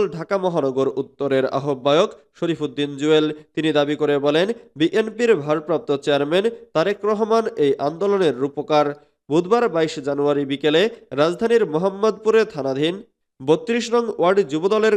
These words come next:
কর্মী সভায় প্রধান অতিথির বক্তব্যে তিনি এসব কথা বলেন। যুবদল ঢাকা মহানগর উত্তর শাখার সাংগঠনিক গতিবৃদ্ধির অংশ হিসেবে এ কর্মী সভা অনুষ্ঠিত হয়। ঢাকা মহানগর উত্তর যুবদলের এ আহ্বায়ক বলেন,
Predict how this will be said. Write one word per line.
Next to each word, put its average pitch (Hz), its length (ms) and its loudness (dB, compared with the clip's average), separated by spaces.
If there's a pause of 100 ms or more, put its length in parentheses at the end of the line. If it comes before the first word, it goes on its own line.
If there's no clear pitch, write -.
কর্মী 156 280 -2
সভায় 151 420 0 (260)
প্রধান 185 320 2 (120)
অতিথির 202 480 0
বক্তব্যে 185 640 0
তিনি 139 260 -4
এসব 143 320 -2
কথা 147 240 -4
বলেন। 151 320 4 (420)
যুবদল 196 500 0
ঢাকা 185 260 -6
মহানগর 214 560 2
উত্তর 196 400 -2
শাখার 208 380 -2 (260)
সাংগঠনিক 196 680 -2
গতিবৃদ্ধির 190 680 2 (120)
অংশ 151 260 -4 (140)
হিসেবে 139 400 0 (340)
এ 143 100 2 (120)
কর্মী 208 300 2
সভা 214 320 2 (100)
অনুষ্ঠিত 143 500 -8 (120)
হয়। 151 280 2 (420)
ঢাকা 175 360 2
মহানগর 226 480 2 (120)
উত্তর 190 300 0 (100)
যুবদলের 139 500 2 (320)
এ - 20 6 (120)
আহ্বায়ক 143 560 0
বলেন, 147 280 2